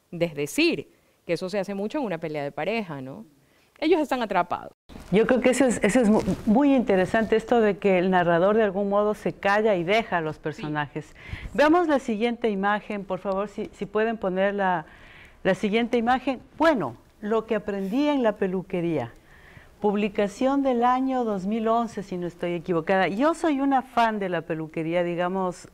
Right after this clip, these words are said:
Speaker 2: voy poco, pero cuando voy, siempre me encuentro con estas mujeres admirables que son las peluqueras, y he
Speaker 1: Mm.
Speaker 2: tenido conversaciones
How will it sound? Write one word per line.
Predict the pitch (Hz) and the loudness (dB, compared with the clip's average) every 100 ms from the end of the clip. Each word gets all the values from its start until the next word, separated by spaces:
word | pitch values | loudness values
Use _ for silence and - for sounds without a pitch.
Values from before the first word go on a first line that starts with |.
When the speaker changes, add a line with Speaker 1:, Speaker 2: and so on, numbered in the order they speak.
| 143 | -4
Speaker 2:
voy | 202 285 | 0 0
poco, | - 226 247 - 262 | 2 0 2 0 0
pero | 196 175 165 | 0 -2 0
cuando | 165 165 160 | -4 -2 -2
voy, | 180 208 233 220 - - - - | 0 0 -2 -6 -18 -20 -20 -20
siempre | - 277 302 | -4 -2 0
me | 285 | 0
encuentro | 247 254 254 262 | 0 -2 0 -2
con | 214 208 | -2 -6
estas | 220 262 233 | -6 -6 -6
mujeres | 202 - 214 240 220 | -8 -4 -2 0 -2
admirables | 185 170 170 185 220 - | -4 -2 0 -2 -4 -10
que | 180 | -10
son | - 190 | -8 -6
las | 214 - | -8 -8
peluqueras, | 185 160 - 180 165 160 | -8 -8 -2 0 0 -2
y | 165 | -2
he | |
Speaker 1:
Mm. | 196 | -2
Speaker 2:
tenido | 180 202 214 | -2 -2 -2
conversaciones | 196 170 165 170 165 196 190 202 196 180 - | -2 -2 -2 -4 -6 -6 -4 -2 -2 -4 -10